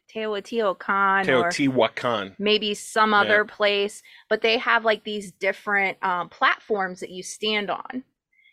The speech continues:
Speaker 1: and it matches up with our solar system,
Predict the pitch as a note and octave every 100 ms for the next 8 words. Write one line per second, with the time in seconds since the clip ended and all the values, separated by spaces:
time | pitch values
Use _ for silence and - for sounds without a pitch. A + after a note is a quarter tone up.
0 | _ - A3 G#3+ G#3 G3+ G3+ - - A3
1 | A3 A3+ A#3 - G#3+ A3+ A3+ G#3+ G3 F3+
2 | A#3+ B3 G3 - F#3+ - D#3+ D#3+